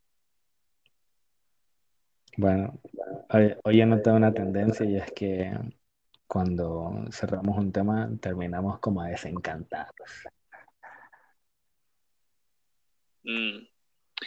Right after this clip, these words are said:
Speaker 2: Es que, bueno, es que hemos hablado de temas
Speaker 1: Sí.
Speaker 2: que creo que no hay forma de terminarlos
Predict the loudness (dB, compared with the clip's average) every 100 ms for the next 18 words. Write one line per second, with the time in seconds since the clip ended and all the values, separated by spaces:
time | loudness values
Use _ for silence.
0 | -16 _ -2 0 0 -2 -6 _ _ _
1 | _ _ 4 6 6 0 -2 4 4 4
2 | -10 _ _ _ _ _ -2 0 2 6
3 | 8 10 10 10 8 6 6 6 4 -4
4 | -10 -16 -20 -20 _ _ -20 -20 _ -4
5 | -4 -4 0 6 8 8 4 -10 -20 -18
6 | -6 6 10 12 10 8 8 6 8 8
7 | 8 8 6 6 4 2 0 2 2 2
8 | 0 -2 -16